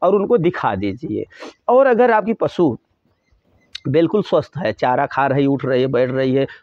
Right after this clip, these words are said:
जुगाली कर रही है, पानी पी रही है, ब-, लेट, लेट जाती है, उठ जाती है, कोई दिक्कत नहीं, बिल्कुल स्वस्थ है, तो ऐसी अवस्था में आपको कोई समस्या दिक्कत देखने को नहीं मिल सकता। <clears throat> ऐसी स्थिति में भी देखने को मिलता है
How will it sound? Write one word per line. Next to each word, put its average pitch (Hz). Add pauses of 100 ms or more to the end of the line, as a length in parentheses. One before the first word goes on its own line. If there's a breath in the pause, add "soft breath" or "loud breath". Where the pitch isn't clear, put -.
(120)
जुगाली 117
कर 131
रही 131
है, 120 (280 loud breath)
पानी 113
पी 139
रही 127
है, 117 (400 soft breath)
ब-, 127
लेट, 113
लेट 143
जाती 135
है, 120
उठ 123
जाती 127
है, 117
कोई 170 (140)
दिक्कत 123
नहीं, 127
बिल्कुल 127
स्वस्थ -
है, 185 (640 loud breath)
तो 175
ऐसी 226
अवस्था 208
में 165 (720 soft breath)
आपको 196
कोई 202
समस्या 170
दिक्कत 160
देखने 147
को 156
नहीं 127
मिल 113
सकता। - (300)
<clears throat> 160
ऐसी 143
स्थिति 135
में 127
भी 147
देखने 117
को 110
मिलता 107
है 113